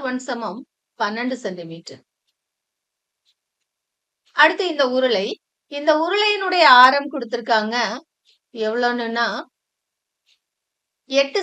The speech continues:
சென்டிமீட்டர்னு கொடுத்திருக்காங்க. இதனுடைய ஆரத்தை நம்ம ஆர் டூன்னு எடுத்துக்குவோம். ஆர் டூ சமம் எட்டு சென்டிமீட்டர். நம்மகிட்ட என்ன கண்டுபிடிக்க சொல்லியிருக்காங்க? உருளையினுடைய உயரம் ஹெச் என்னன்னு கண்டுபிடிக்க சொல்லியிருக்காங்க.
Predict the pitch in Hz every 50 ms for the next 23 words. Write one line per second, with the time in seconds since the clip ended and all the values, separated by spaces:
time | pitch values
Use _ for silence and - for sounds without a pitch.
0 | - 370 320 277 262 269 247 240 214 220 214 202 208 233 240 269 208 185 - -
1 | - 175 156 160 165 - - _ _ _ _ _ _ _ _ - 269 285 311 330
2 | 349 349 349 339 339 311 285 254 240 233 240 240 240 247 233 226 220 226 233 214
3 | 190 220 294 320 - _ _ - 208 220 240 277 311 349 349 349 - - 311 285
4 | 285 277 277 269 233 214 208 214 202 196 196 185 175 180 208 269 359 - _ _
5 | - 294 240 214 226 247 294 349 349 - - 330 330 302 - - 269 233 254 240
6 | 190 190 254 269 _ _ _ _ _ _ _ - 277 269 262 262 262 330 320 -
7 | 240 214 202 190 180 175 170 170 185 - - _ _ _ _ _ _ _ _ _
8 | - - 208 220 240 240 254 381 370 320 262 269 320 320 311 285 294 285 269 262
9 | 262 277 269 269 285 262 254 247 240 233 254 226 226 233 233 226 220 226 233 247
10 | - _ _ _ _ _ _ _ - 233 240 247 262 294 311 320 320 294 285 269
11 | 262 269 262 269 330 480 466 - - 269 247 220 214 202 190 185 185 208 214 277
12 | 269 262 - - 381 311 269 240 214 208 254 285 - 294 269 254 240 233 208 208
13 | 214 185 185 - 185 180 180 175 180 - 185 180 180 180